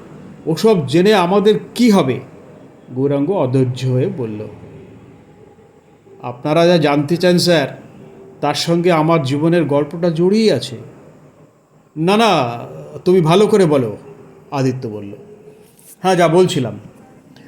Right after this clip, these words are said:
ভাইটা আমার একেবারেই বকে গেল। মদ ধরল, মদের পয়সা জোগাড়ের জন্য তোলাবাজি শুরু করলো।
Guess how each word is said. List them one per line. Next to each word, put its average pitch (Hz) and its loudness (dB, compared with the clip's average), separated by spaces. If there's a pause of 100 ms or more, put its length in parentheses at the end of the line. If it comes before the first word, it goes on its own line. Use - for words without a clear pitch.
(440)
ভাইটা 196 0
আমার 156 0 (840)
একেবারেই 151 0
বকে 131 -2
গেল। 110 -10 (600)
মদ 143 0
ধরল, 165 4 (600)
মদের 151 2 (100)
পয়সা 170 2
জোগাড়ের 156 2
জন্য 151 0 (720)
তোলাবাজি 180 2
শুরু 131 -2
করলো। 117 -6